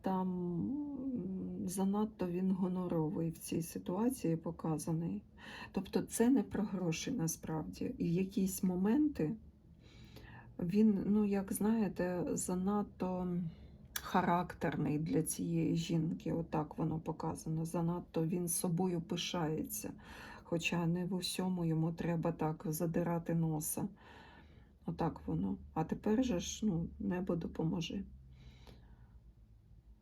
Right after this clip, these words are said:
Йому б чути, е, те, що вона йому каже, а він навіть не звертає увагу на те, що вона, на що вона йому вказує.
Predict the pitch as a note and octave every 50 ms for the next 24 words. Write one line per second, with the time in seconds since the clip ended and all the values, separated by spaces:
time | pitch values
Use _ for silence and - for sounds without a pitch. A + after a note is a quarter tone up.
0 | _ - - - - - _ _ - - _ _ - - F3+ F3+ F3+ F#3 F#3+ G3
1 | F#3+ - - - - B3 A#3+ B3 - A3 E3+ D#3+ D#3 G#3+ - - - E3 D#3+ -
2 | - G3 G#3 A3 - - - F3 - E3+ E3+ E3+ F#3 F#3+ F#3 F3+ F3 F3+ F#3 -
3 | - D#3+ D3+ D3 D3+ - - D#3+ E3 E3 D#3+ F#3+ F#3+ G3 G3 F#3+ F#3 E3+ F3 F3+
4 | F#3 G3 G#3+ G#3 - - - E3+ E3 - F3 F3 D#3+ - - F3 F3+ F3+ F3 F3+
5 | F3 D#3+ D3+ D3+ D3+ D#3+ - E3 D#3+ D#3+ E3 E3 - E3+ F3+ - - - - E3
6 | D#3+ D#3 D3+ D#3+ E3 D#3+ D#3+ - - F3 E3+ E3+ - - - G3 F#3 F3 E3+ E3
7 | E3 F3 F3 F3 E3+ E3 E3 E3 - - - F3+ E3 D#3+ D#3 - D#3+ D#3 - -
8 | -